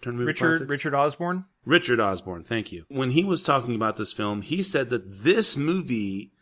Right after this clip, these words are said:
Speaker 1: is actually credited with the birth of nostalgia. Pop, basically pop culture nostalgia. This is the genesis right here.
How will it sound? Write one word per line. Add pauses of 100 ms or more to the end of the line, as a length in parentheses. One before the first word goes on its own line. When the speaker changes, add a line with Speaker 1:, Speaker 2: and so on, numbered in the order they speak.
(260)
Speaker 1:
is
actually
credited
with
the
birth (640)
of
nostalgia. (540)
Pop,
basically
pop
culture (640)
nostalgia. (180)
This
is
the
genesis
right
here.